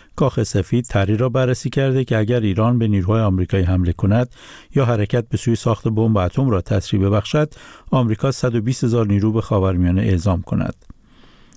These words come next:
رئیس جمهور آمریکا در سخنان خود ابراز امیدواری کرده نیازی به این کار نباشد،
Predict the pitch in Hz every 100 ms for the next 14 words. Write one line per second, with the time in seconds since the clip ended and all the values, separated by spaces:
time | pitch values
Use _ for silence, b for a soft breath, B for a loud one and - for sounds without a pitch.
0 | B - 117 107 - 110 110 107 98 -
1 | 113 117 117 110 101 b b b b -
2 | - 117 101 110 104 113 143 135 135 127
3 | 120 104 113 110 101 92 95 98 104 113
4 | 107 107 101 101 95 95 92 92 101 90
5 | 85 107 127 - 147